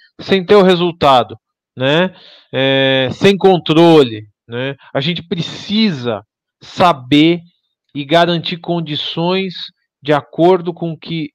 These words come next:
o mercado tá exigindo e de acordo com o que a sociedade tá exigindo. A gente precisa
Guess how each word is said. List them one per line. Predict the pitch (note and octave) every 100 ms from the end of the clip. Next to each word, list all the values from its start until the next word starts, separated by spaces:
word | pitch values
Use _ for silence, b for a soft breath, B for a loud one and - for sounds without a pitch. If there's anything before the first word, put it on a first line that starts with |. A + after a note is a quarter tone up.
| _
o | D3+
mercado | D3+ D3 - D#3+ E3+ E3+
tá | D#3+ D#3
exigindo | C#3 C3+ B2 B2+ D3+ E3 E3+ -
e | E3
de | D3 D#3+
acordo | D3+ - D#3+ F3+ G3 C#3 A#2+ A#2 _ _ _ _ _ _ _ _
com | - E3+
o | F#3+
que | F#3 A#3+
a |
sociedade | - - A3+ - A3+ E3 F3+ G3+ F#3 D3+
tá | D#3
exigindo. | D3 C#3 A#2+ B2 G#2+ A#2
A |
gente | C3 D#3
precisa | - D#3 - D3 D#3